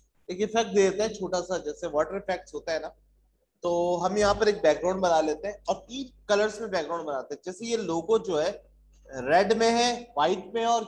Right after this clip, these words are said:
किस में है? Blue में। तीन colors में हम logo के design कर लेते हैं। जैसे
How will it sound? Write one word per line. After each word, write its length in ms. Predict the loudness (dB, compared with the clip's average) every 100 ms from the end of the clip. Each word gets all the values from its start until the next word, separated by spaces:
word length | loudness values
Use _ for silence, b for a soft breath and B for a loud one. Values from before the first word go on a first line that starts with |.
| -8
किस 120 | -12 -6
में 80 | -8
है? 100 | -8 -12 _ _ _ _
Blue 140 | -12 -12
में। 140 | -14 -20 _ _ _ _
तीन 200 | -10 -6
colors 300 | -2 0 0 -2
में 120 | -4
हम 140 | -2
logo 280 | -2 0 0
के 140 | -2
design 380 | -6 -2 -2 -2
कर 120 | -10
लेते 80 | -12 -12
हैं। 40 |
जैसे 220 | -16 -18